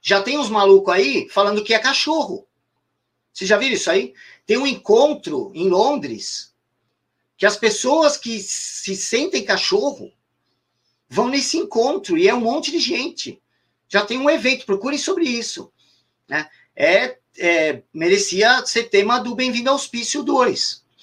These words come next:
né? Mas, é, é, mas você abri-, você concorda? Você abriu uma porteira,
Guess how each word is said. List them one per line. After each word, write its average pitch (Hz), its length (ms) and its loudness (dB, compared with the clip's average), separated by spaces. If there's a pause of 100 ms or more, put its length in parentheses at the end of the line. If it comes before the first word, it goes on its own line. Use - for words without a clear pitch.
(240)
né? 131 180 -8 (680)
Mas, 214 540 2 (240)
é, - 300 -12
é, 185 500 4
mas 214 240 2
você 285 100 2
abri-, 214 400 2
você - 160 -4
concorda? 247 420 -2
Você - 180 -2
abriu 269 420 0
uma 190 200 -2
porteira, 185 640 -2